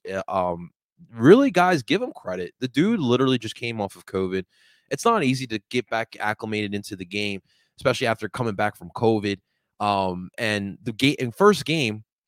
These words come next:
I didn't feel like he was completely efficient on the night. I felt like he had left a lot of baskets out there on the court.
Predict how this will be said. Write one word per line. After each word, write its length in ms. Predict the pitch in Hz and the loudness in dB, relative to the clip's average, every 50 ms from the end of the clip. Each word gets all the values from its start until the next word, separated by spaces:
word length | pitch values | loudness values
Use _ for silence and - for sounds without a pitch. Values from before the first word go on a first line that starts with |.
| _ _ _ _ _ _ _ _ _ - | _ _ _ _ _ _ _ _ _ -10
I 60 | - | -8
didn't 200 | 127 156 180 170 | -4 -4 -4 -6
feel 260 | - - 143 165 185 175 | -6 -2 0 2 4 4
like 180 | 147 123 - | 4 4 2
he 120 | - 147 135 | 0 -2 -2
was 180 | 131 117 - - - - | -2 -2 -4 -8 -12 -10
completely 520 | - 131 110 - - 151 170 - 143 135 | -8 -8 -6 -2 2 2 2 2 0 -2
efficient 440 | 110 107 110 - 160 165 - - 131 | -2 -4 -4 -4 -4 -4 -4 -4 -4
on 80 | 117 113 | -6 -6
the 80 | 101 | -6
night. 240 | 95 104 131 143 123 | -4 -4 -2 -2 -2
I 60 | 107 | -2
felt 160 | - - 139 135 | -2 0 0 0
like 100 | 123 - | 0 -2
he 80 | 123 | -2
had 100 | 120 113 | -4 -2
left 340 | 107 107 110 110 117 - - | -2 0 0 0 -2 -2 -4
a 40 | 104 | -6
lot 160 | 110 120 120 | -4 -4 -4
of 100 | 98 87 | -4 -4
baskets 480 | - 104 113 127 - - - 101 - - | -2 -2 -2 -2 -2 -4 -8 -12 -12 -6
out 180 | - 107 110 - | -4 -4 -4 -2
there 140 | - 104 98 | -4 -6 -6
on 120 | 95 92 | -6 -8
the 80 | 90 90 | -10 -12
court. 340 | - - 127 143 123 - | -6 -2 0 0 0 0